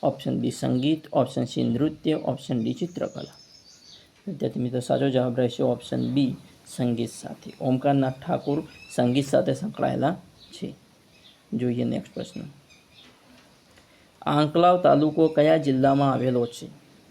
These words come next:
ઓપ્શન એ મહીસાગર, ઓપ્શન બી રાજકોટ, ઓપ્શન સી પાટણ, ઓપ્શન સી, ઓપ્શન ડી આણંદ. તો વિદ્યાર્થી મિત્રો, સાચો જવાબ રહેશે આપણો ઓપ્શન ડી આણંદ.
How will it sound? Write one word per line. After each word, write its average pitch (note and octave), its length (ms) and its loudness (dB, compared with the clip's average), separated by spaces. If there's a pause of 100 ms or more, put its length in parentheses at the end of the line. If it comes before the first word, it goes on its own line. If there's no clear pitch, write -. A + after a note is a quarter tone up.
(500)
ઓપ્શન C3+ 360 2
એ B2+ 40 4
મહીસાગર, C#3 840 2
ઓપ્શન C3+ 400 0
બી B2 100 0
રાજકોટ, C3 640 2
ઓપ્શન B2+ 460 -2
સી B2 240 -4
પાટણ, D3 560 0 (320)
ઓપ્શન C3+ 400 0
સી, D#3+ 380 -6 (160)
ઓપ્શન C3+ 400 2
ડી B2+ 140 2
આણંદ. C3 440 -2 (680)
તો B2+ 60 -2
વિદ્યાર્થી B2+ 420 0
મિત્રો, B2+ 200 -2
સાચો C3+ 360 0
જવાબ C3 300 2
રહેશે A#2+ 300 0
આપણો C3 280 0
ઓપ્શન B2+ 500 -2
ડી C#3+ 280 0 (380)
આણંદ. B2 500 -2